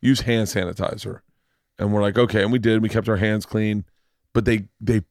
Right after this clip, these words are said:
fucking put me up on the big screen, and they were like, "Bert, we'd love you to, uh, rip your shirt off and kill a beer." And I was like, "Well, I don't have a beer." And they're like, "Don't worry, we got you." Someone grabbed a beer off the, a cup off the ground and started filling it up with local beers. And I'm like,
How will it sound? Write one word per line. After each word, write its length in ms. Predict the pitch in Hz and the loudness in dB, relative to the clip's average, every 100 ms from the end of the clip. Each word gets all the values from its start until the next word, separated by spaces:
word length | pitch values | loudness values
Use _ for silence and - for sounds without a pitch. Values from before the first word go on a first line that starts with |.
| - | 0
fucking 360 | 135 - 117 | 0 0 -2
put 200 | - 127 | 0 0
me 80 | 131 | 0
up 120 | 123 | -2
on 100 | 120 | -2
the 60 | 110 | -2
big 260 | 92 139 127 | -2 -2 -4
screen, 480 | - 113 107 104 - _ _ _ _ | -4 -4 -4 -6 -10 _ _ _ _
and 120 | 95 107 | -4 0
they 40 | |
were 80 | 110 | 0
like, 120 | 107 | 2
"Bert, 200 | 165 135 | 2 2
we'd 80 | 127 | 0
love 160 | 139 | 0
you 80 | 147 | 2
to, 180 | 139 127 - | 2 0 -2
uh, 160 | 139 139 | 0 2
rip 140 | 156 | 0
your 40 | 135 | 0
shirt 140 | 165 | 0
off 60 | 147 | 0
and 100 | 127 | 0
kill 100 | 147 | 0
a 40 | |
beer." 180 | 139 151 | 2 2
And 100 | 131 | 0
I 40 | 113 | 0
was 100 | 117 | -2
like, 80 | |
"Well, 80 | 117 | 0
I 20 | 151 | 0
don't 80 | 156 | 0
have 60 | |
a 40 | 151 | 2
beer." 220 | 175 156 | 2 2
And 80 | 123 | 2
they're 80 | |
like, 180 | 120 113 _ _ _ - | 2 0 _ _ _ 0
"Don't 140 | 247 294 | 2 2
worry, 180 | 285 | 2
we 160 | 254 269 | 4 4
got 320 | 254 240 233 | 4 4 4
you." 220 | 262 - | 2 0
Someone 280 | - 147 151 | 0 0 0
grabbed 460 | 117 123 120 139 135 | 0 0 2 2 0
a 100 | 120 | -4
beer 240 | 123 139 | 2 2
off 140 | 131 - | 2 0
the, 140 | 120 - | -8 -6
a 100 | 113 | -4
cup 240 | - 156 | 0 0
off 100 | 151 | 0
the 60 | 127 | 0
ground 300 | 143 131 117 _ - - | 2 0 -2 _ -12 -8
and 80 | |
started 320 | 113 147 127 107 _ | 0 2 2 0 _
filling 300 | - 170 170 | 2 4 4
it 60 | 160 | 4
up 120 | 151 | 4
with 120 | 131 - 104 _ 143 | -2 -4 -20 _ 4
local 380 | 151 160 156 | 4 4 2
beers. 400 | 123 147 147 131 | 4 4 4 2
And 80 | 123 | 2
I'm 80 | 127 | 0
like, 260 | 131 120 | 0 -2